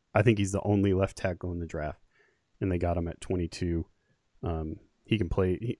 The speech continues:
I mean, he nece-, he can't necessarily play right tackle. He could play right tackle, but I think he projects as the best left tackle in the draft. Um,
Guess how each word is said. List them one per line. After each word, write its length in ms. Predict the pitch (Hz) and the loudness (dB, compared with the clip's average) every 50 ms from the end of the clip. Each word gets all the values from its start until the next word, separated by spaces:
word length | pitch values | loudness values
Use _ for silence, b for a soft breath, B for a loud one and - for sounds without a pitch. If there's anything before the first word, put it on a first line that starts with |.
| _ | _
I 40 | 107 | 2
mean, 140 | 113 117 110 | 4 4 6
he 120 | 110 117 | 6 4
nece-, 260 | 110 104 98 - - - - | 4 4 2 0 -6 -14 -10
he 120 | - 131 | -8 -8
can't 200 | - - 147 101 | -2 -2 -2 -2
necessarily 540 | 95 92 80 76 - - 92 85 80 80 82 | 0 -4 -6 -10 -10 -10 -8 -6 -6 -6 -8
play 160 | - - 78 | -8 -8 -8
right 200 | 73 73 78 67 - | -8 -8 -10 -12 -10
tackle. 340 | - 82 73 - - 82 87 | -10 -10 -10 -10 -10 -10 -6
He 140 | 92 110 107 | -4 -2 -4
could 260 | 101 - - 127 104 | -4 0 0 0 0
play 140 | - 101 87 | 2 -2 -4
right 180 | 78 78 67 - | -4 -6 -8 -8
tackle, 320 | - 85 78 - - 85 | -8 -8 -8 -6 -6 -8
but 140 | 78 82 78 | -6 -6 -6
I 60 | 85 | -6
think 180 | 90 101 95 - | -4 -4 -4 -4
he 80 | 90 | -6
projects 480 | 85 - - 95 82 85 85 - - - | -8 -6 -6 -6 -6 -6 -8 -10 -10 -14
as 120 | 87 82 | -14 -14
the 60 | 87 80 | -12 -12
best 280 | 71 78 - - - | -12 -12 -12 -12 -14
left 160 | 85 - - | -16 -14 -10
tackle 260 | - 85 82 - - 80 | -10 -10 -10 -10 -12 -14
in 80 | 80 | -14
the 60 | 78 | -12
draft. 320 | 76 82 80 76 76 - - _ _ _ _ _ _ _ _ _ _ _ _ _ _ _ _ _ _ _ | -12 -10 -10 -10 -10 -12 -14 _ _ _ _ _ _ _ _ _ _ _ _ _ _ _ _ _ _ _
Um, 380 | - 92 76 71 64 55 58 - | -12 -12 -10 -10 -12 -14 -16 -18